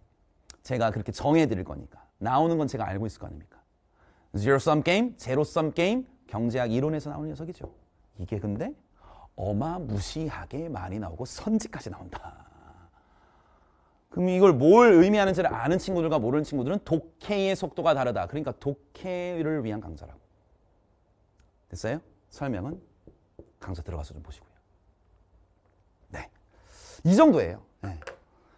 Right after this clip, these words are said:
그러니까 다시 강조드리지만 V 단어는 수업의 부담감은 없어요. 지금보다 훨씬 더 높은 텐션으로 제가 온갖 것들을 동원해서 뭐 썰을 풀던 뭐 노래를 하던 어찌됐든 간에 제가 어떻게든 설명드릴 거라고.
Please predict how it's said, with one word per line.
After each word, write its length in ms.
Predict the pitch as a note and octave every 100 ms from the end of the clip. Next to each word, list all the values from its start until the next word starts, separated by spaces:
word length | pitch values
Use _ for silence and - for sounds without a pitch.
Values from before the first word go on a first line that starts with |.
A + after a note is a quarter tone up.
| _
그러니까 680 | - A3+ G3 A3 G3 G2+ D#2+
다시 280 | - F3+ C4
강조드리지만 540 | B3 A3 G3 F#3 E3+
V 240 | D3+ G3 A#3
단어는 360 | A3+ F#3+ F#3
수업의 540 | D#3+ - D4+ D4+ B3 A3+
부담감은 540 | D3 G3 G3 F3 E3
없어요. 640 | F2+ - G#2+ D#2 D2 D2 - _ - - - _
지금보다 500 | - E3 A3+ G#3 F#3+
훨씬 460 | E3+ C4 C#4+ C4 A3
더 120 | G3
높은 360 | C3 C3+ G3+
텐션으로 480 | G3 F#3+ - F3+ D#3
제가 340 | C#3+ C3 C#3+ -
온갖 460 | A#2+ D#3+ G3+ A#3 A3+
것들을 340 | G#3 F3+ E3
동원해서 640 | - C3+ D3+ G#2 D3 C#3
뭐 140 | E2+ F2
썰을 420 | - - F#3+ D3+
풀던 480 | - F#3 E3 D#3 F2
뭐 220 | A#2+ B2+
노래를 360 | F2 A#2+ D#3 D3+
하던 140 | D#3 - - - - -
어찌됐든 640 | C3+ D3 - B3 A3+ G#3+
간에 180 | F#3+ E3+
제가 180 | D3+
어떻게든 520 | - - - - G#3 G3
설명드릴 480 | G3+ F#3 C3+ F2+
거라고. 380 | F2 D#2 C#2 C#2